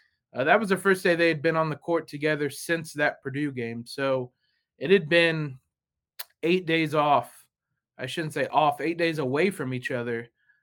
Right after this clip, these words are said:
uh, that they had because of covid and whatnot. So, uh, they were able to get back on the court, got covid all out of the way, as she said. They, she also kinda made mention that they're staying,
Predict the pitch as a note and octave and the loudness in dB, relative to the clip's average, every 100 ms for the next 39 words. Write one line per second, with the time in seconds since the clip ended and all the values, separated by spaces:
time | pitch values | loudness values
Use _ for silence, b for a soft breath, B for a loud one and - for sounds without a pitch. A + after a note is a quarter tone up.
0 | _ - B2 B2+ B2 B2 - B2+ C#3+ B2+ | _ -10 -4 -2 -4 -6 -12 -4 -4 -2
1 | C#3 C3 C#3 C#3+ C#3 B2+ B2+ E3 D3 C3 | -2 -2 4 6 6 0 -6 -6 -4 -10
2 | - E3 D#3+ D#3 D3+ D3 C#3+ C#3 B2 C3 | -6 -2 0 2 0 0 -4 -4 -2 -2
3 | C3 B2 - - C3+ C3 A#2 _ _ _ | -2 -2 -10 -4 -2 0 -4 _ _ _
4 | _ _ _ _ A2+ A#2+ A#2+ - C#3 E3+ | _ _ _ _ -8 -6 -6 -8 0 4
5 | F#3 F3+ E3+ D#3 E3 B2+ C#3+ D#3 E3+ D#3 | 6 6 2 0 -2 2 4 4 2 -4
6 | C3+ - F3+ F3+ F3 E3+ b b b _ | -6 -10 -2 2 4 2 b b b _
7 | C3 C#3 - F3 E3+ E3 D#3 D#3 D3+ C#3+ | -2 -2 2 0 2 6 6 6 4 0
8 | C#3 C#3 C3+ C3 C#3+ C3 - C#3+ C#3 C#3 | 0 0 -2 -4 -10 -12 -2 0 0 0
9 | C#3 B2+ - _ _ _ - F3 F3+ G3 | -2 -2 -8 _ _ _ -2 0 2 0
10 | F#3 F#3+ F3 E3+ D#3+ E3+ F3 F#3 F3 D#3 | 0 0 2 0 0 -2 -4 -4 -4 -4
11 | B2+ D3+ D#3 - D#3+ E3 E3+ E3+ D#3+ | -2 -2 -2 0 2 2 0 -4 -12